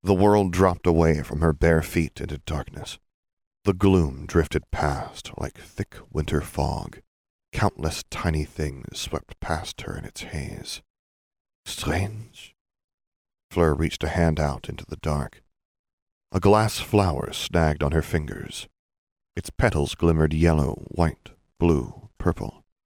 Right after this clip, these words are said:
red, then back to yellow again.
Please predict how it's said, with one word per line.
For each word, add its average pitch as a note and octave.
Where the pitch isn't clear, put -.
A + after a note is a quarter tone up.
red, D#2
then D#2
back D2
to D#2+
yellow C#2
again. -